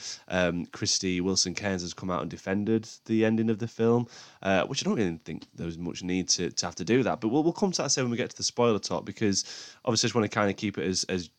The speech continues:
as generic, well, I say as generic as I can, but just as, as spoiler-free <laughs> as I possibly can with this film, because, you know, I've already mentioned about the direction and, and the, and the standout performances, say, from the two leads. Obviously,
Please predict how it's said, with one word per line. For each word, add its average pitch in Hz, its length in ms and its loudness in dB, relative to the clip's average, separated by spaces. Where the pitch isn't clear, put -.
as 90 100 -8
generic, 95 520 0
well, 87 260 -4
I - 40 -12
say - 180 -4
as 85 60 -8
generic 85 340 -6
as 82 80 -10
I 90 60 -10
can, 95 180 -4
but 117 140 -2
just 185 220 2
as, 139 180 2
as 135 260 2
spoiler-free 131 880 4
<laughs> - 140 -14
as 107 140 -2
I 120 60 4
possibly 104 400 0
can 110 260 4
with 92 120 -2
this 87 160 -6
film, 82 220 -10
because, - 760 -6
you 113 100 2
know, 98 240 4
I've 120 100 6
already 139 140 10
mentioned 110 240 6
about 87 100 4
the 92 80 0
direction 98 460 4
and, 95 160 0
and 98 120 0
the, 90 180 -2
and 95 120 0
the 90 60 -2
standout 107 360 2
performances, 92 500 0
say, 92 160 2
from 90 180 -6
the 87 80 -6
two 127 260 4
leads. 95 260 2
Obviously, 92 280 -4